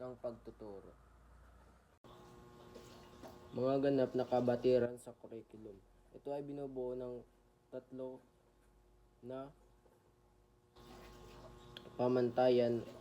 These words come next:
o parte. Ang una, pamantayang pangnilalaman.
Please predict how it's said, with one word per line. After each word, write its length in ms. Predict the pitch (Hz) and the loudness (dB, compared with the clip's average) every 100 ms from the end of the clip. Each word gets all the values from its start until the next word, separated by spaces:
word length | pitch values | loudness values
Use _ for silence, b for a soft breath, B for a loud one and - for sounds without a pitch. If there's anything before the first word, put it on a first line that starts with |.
| - _ _ | -20 _ _
o 320 | 131 131 139 147 _ _ _ - | -10 -8 -10 -14 _ _ _ -8
parte. 480 | 113 117 - 113 104 _ _ _ _ _ _ _ _ _ _ _ _ _ - - - - - - - - | -8 -10 -10 -10 -12 _ _ _ _ _ _ _ _ _ _ _ _ _ -20 -20 -20 -20 -16 -16 -6 2
Ang 160 | 143 | 4
una, 480 | 139 151 139 117 107 - - - - | 6 6 6 4 -2 -10 -18 -18 0
pamantayang 800 | 143 147 151 143 151 156 160 156 | 4 6 4 8 8 10 6 4
pangnilalaman. 960 | 147 139 135 127 127 120 117 113 107 | 2 2 0 -4 -4 -4 -8 -10 -14